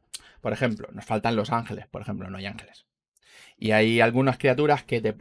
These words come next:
que pueden llegar a ser, que dices, "¿Por qué? Esto no está aquí".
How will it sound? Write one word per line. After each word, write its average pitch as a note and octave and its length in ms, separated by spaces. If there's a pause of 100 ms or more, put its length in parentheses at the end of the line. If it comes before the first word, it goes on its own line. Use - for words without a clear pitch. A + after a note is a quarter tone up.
que A2 180
pueden C3+ 500
llegar C3 480
a A#2 140
ser, B2+ 1080 (580)
que - 80
dices, A3 240
"¿Por - 240
qué? A3 240
Esto - 180
no A#2 80
está - 120
aquí". - 180